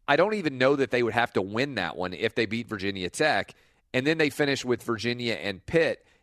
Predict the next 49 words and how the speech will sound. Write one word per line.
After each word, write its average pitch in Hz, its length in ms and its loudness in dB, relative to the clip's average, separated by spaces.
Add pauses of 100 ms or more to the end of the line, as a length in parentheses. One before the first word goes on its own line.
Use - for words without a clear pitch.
(140)
and 123 140 0
they 123 100 6
would 123 180 0
be 120 140 0
in 117 80 2
the 117 160 0
A 113 100 2
C 117 180 -8
C 107 220 -8
title 139 340 2
game, 95 340 -2 (340)
probably 151 560 2
playing 107 680 -2 (420)
for 113 640 2
a 113 120 0
decent 120 420 -4
chance 120 500 -2
at 107 120 -2
a 92 60 0
spot 95 440 0
in 92 120 -12
the 87 80 -8
playoff. 123 480 -2 (220)
Now, 139 280 0 (320)
we 202 120 2
haven't 359 200 0
spent 190 200 2
a - 20 2
lot 156 140 4
of 117 60 -4
time 143 200 -2
talking 135 360 0
about 110 200 2
the 101 80 -4
playoff 135 380 2
rankings 95 380 -4
that 101 140 -4
came 120 220 -4
out 113 180 4
on 98 180 -2
Tuesday 104 420 -2
night 117 340 0
because 107 220 -4
they 110 100 0
came 123 220 -2
out 117 160 2
on 104 140 0
Tuesday 101 400 -4
night, 104 320 0